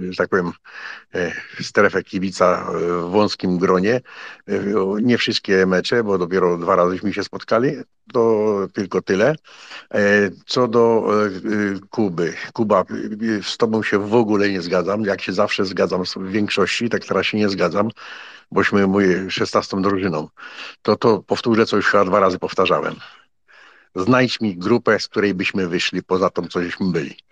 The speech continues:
To jest jedno. E, teraz do Michniewicza. Nie będę go tu raz, e, oceniał, bo już moje oceny znacie, ale jest niedopuszczalne, niedopuszczalne, żeby trener w trakcie pewnych, że tak powiem, poczynań, czyli turnieju,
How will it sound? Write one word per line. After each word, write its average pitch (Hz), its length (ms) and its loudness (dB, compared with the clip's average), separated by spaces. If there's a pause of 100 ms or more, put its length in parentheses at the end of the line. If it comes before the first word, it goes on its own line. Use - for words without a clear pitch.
(280)
To - 80 -2
jest - 180 -2
jedno. 104 360 2 (560)
E, 107 440 4 (180)
teraz 120 320 0
do 107 340 0
Michniewicza. 101 720 -2
Nie 135 140 -2
będę 120 260 2
go 98 120 0
tu 110 140 -2
raz, 104 260 2
e, - 40 -12 (520)
oceniał, 107 500 0
bo 101 120 0
już 98 120 -2
moje 107 260 4
oceny 95 560 -2
znacie, 104 400 -2 (400)
ale 107 180 2
jest 104 180 -2
niedopuszczalne, 98 1040 -2
niedopuszczalne, 107 1080 -2
żeby 90 220 -4
trener 95 580 0
w - 80 -20
trakcie - 640 -4 (640)
pewnych, 92 540 0 (140)
że 92 100 -4
tak 92 160 0
powiem, 101 300 0
poczynań, 90 480 -2
czyli 95 200 -4 (100)
turnieju, 101 600 2